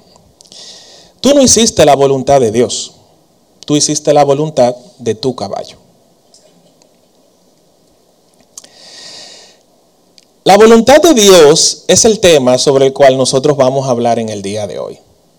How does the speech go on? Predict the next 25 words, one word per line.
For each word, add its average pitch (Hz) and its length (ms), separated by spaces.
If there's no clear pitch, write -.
Y 143 140
es 190 120
un 240 160
tema 220 300
muy 165 200
interesante 196 760
porque 147 400
en 139 120
la 135 140
palabra 139 760
hay 139 240
mucha 139 520
riqueza 120 680
acerca 117 500
de 92 180
ella. 78 260
Yo 226 120
quiero 330 180
que 269 120
primero 208 420
vayamos 196 560
al 151 180
libro 180 260
de 185 140
Romanos 147 720